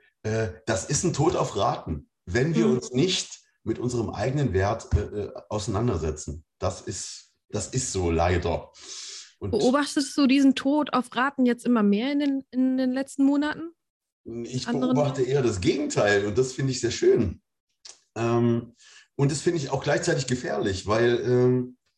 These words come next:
Speaker 1: wir, äh, wir bekommen ja eine Welt präsentiert, ich, wo ich sage, ich glaube, diese Welt, und ich habe meine Beweise dafür, diese Welt ist aus Geist entstanden. Das glaube ich.
Speaker 2: Mhm.
Speaker 1: Wir versuchen aber mit unserer Wissenschaft,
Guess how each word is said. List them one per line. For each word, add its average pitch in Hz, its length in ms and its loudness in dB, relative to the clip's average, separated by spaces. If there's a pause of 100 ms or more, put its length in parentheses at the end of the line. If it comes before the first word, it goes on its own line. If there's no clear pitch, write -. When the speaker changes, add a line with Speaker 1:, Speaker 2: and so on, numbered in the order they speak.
(540)
Speaker 1:
wir, 165 680 0
äh, 117 140 -8 (160)
wir 123 160 2
bekommen 151 400 2
ja 147 100 2
eine 123 240 4
Welt 160 240 0
präsentiert, 98 840 -2 (320)
ich, - 320 -10 (160)
wo 107 400 -6
ich 107 120 -6
sage, 127 380 -2
ich 185 260 -2
glaube, 147 400 0
diese 117 340 -4
Welt, 127 340 2
und 107 60 0
ich 95 120 -2
habe 120 160 -2
meine 120 240 2
Beweise 101 420 0
dafür, - 320 -4 (440)
diese 165 300 0
Welt 160 280 2
ist - 260 -6
aus 113 300 -2
Geist 139 460 -2
entstanden. 104 800 -2
Das 120 160 -4
glaube 117 300 2
ich. - 380 -8 (220)
Speaker 2:
Mhm. 233 220 -20 (640)
Speaker 1:
Wir 139 180 0
versuchen 143 680 0
aber 123 500 -2
mit 127 180 0
unserer 110 500 0
Wissenschaft, - 800 -4